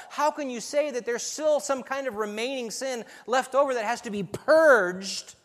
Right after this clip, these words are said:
in this place called purgatory?" And therefore, purgatory is not a biblical truth. It comes from man-made tradition. They use Scripture, they use verses to support it,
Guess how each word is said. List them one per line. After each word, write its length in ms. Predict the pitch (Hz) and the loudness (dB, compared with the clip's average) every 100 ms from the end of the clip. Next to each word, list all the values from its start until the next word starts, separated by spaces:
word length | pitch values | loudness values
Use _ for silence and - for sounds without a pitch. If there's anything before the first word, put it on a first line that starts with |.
| _ _ | _ _
in 140 | 240 233 | -6 -6
this 140 | 220 | -6
place 500 | - 269 262 214 - | -4 -2 0 -2 -4
called 280 | - 226 - | -2 -2 -2
purgatory?" 600 | 220 208 - 170 127 117 _ _ _ _ _ _ _ _ - | -6 -6 -6 -8 -10 -14 _ _ _ _ _ _ _ _ -14
And 100 | 190 | -10
therefore, 240 | 202 185 | -6 -8
purgatory 500 | - 233 233 - 175 | -4 -4 -4 -6 -6
is 100 | 165 | -6
not 220 | 190 220 | -4 -2
a 40 | 180 | -2
biblical 560 | 180 175 170 175 170 _ - | -6 -8 -6 -8 -8 _ -16
truth. 540 | - 269 202 - - _ _ | -10 -8 -8 -10 -20 _ _
It 140 | 202 - | -12 -8
comes 300 | - 247 233 | -6 -4 -6
from 280 | - 180 180 | -8 -8 -6
man-made 500 | 208 226 202 226 - | -4 -4 -6 -8 -8
tradition. 540 | 196 196 262 269 127 - _ | -8 -6 -6 -10 -14 -20 _
They 100 | - | -10
use 320 | 170 190 233 | -8 -6 -6
Scripture, 400 | - - 254 - | -6 -6 -6 -6
they 100 | 226 | -10
use 240 | 170 185 160 | -8 -10 -10
verses 360 | 160 208 190 | -8 -10 -10
to 40 | 147 | -14
support 320 | 147 226 269 | -8 -4 -4
it, 140 | 233 | -4